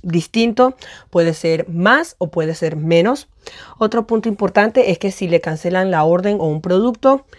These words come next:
eso no es mi culpa, eso a veces sucede con órdenes en línea. Como he mencionado anteriormente, a mí no me ha sucedido con frecuencia, pero puede suceder. Otro punto importante es que la página de, de C V S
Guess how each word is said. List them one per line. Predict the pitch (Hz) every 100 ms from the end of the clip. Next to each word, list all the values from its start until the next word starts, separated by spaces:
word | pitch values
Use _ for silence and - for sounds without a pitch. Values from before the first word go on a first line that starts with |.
| _ _ _ -
eso | 160 202
no | 190
es |
mi | 190 190
culpa, | 233 233 247 254
eso | 185 156 175
a |
veces | 165 185
sucede | - 160 165 170
con | 160
órdenes | 151 160 170 165
en | 147
línea. | 202 233 240
Como | 233 202
he | 196
mencionado | 202 208 185
anteriormente, | 185 175 165 180 190 160
a |
mí | 165
no | 165
me | 170
ha | 170
sucedido | - 175 165 156 170
con | 170
frecuencia, | - 147 202 214 240 240
pero | 233 240 269 - _ _
puede | - 180 175 185
suceder. | 160 - 156 196 262 - - - - - _ -
Otro | 247 262
punto | 254 262
importante | 262 226 202 202 220
es |
que | 233
la | 190 -
página | 180 196
de, | 175 160 -
de | 165 156
C | - 175
V | 185 180
S | 208